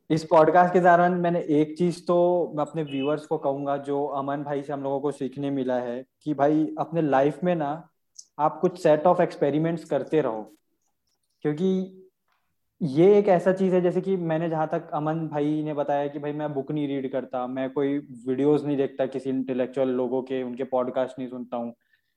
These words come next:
लेकिन फिर भी मैं सीखा अपने लाइफ से, क्योंकि इन्होंने अपने लाइफ में एक्सपेरिमेंट करते रहे वो, और कुछ ना कुछ कर रहे, जैसे कि अभी फ्लूट सीखना हो गया, या फिर एक्टिंग सीखना हो गया, या फिर चलो वीडियो एडिटिंग ही सीख लेते हैं।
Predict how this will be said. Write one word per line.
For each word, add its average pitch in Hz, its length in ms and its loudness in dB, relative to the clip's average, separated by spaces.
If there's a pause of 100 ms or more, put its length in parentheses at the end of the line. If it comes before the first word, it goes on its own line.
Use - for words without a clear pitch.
(120)
लेकिन 170 280 0
फिर 160 280 4
भी 180 380 4
मैं 160 400 0
सीखा 156 340 2
अपने 147 200 2
लाइफ 123 200 2
से, 131 120 -6
क्योंकि 160 400 -6
इन्होंने 151 220 -2
अपने 156 200 -6
लाइफ 139 260 0
में 156 60 0
एक्सपेरिमेंट 139 580 -2
करते 131 400 0
रहे 123 200 0
वो, 123 260 -6 (320)
और 131 100 -2
कुछ 151 220 0
ना 156 80 2
कुछ 151 180 2
कर 135 180 4
रहे, 135 140 4
जैसे 135 220 0
कि 139 80 0
अभी 135 260 2
फ्लूट 139 380 0
सीखना 135 340 -4
हो 127 160 0
गया, 123 280 -2 (720)
या 131 260 4
फिर 143 220 2
एक्टिंग 143 380 -2
सीखना 135 260 -6
हो 127 160 -2
गया, 123 240 0
या 127 120 -2
फिर 127 240 -2
चलो 135 300 -2
वीडियो 135 260 0
एडिटिंग 139 320 0
ही 147 100 -4
सीख 143 220 -8
लेते 135 240 -4
हैं। 123 260 -8